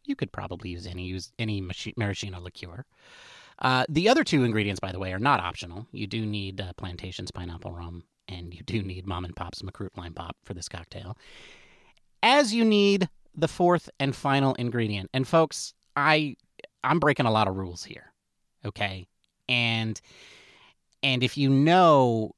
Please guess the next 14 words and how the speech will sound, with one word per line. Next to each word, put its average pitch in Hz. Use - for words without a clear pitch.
this 113
spirit 98
you 131
might 131
be 104
angry. 90
And 120
so 135
I'm 165
just 175
gonna 147
apologize, 101
uh, 101
uh, -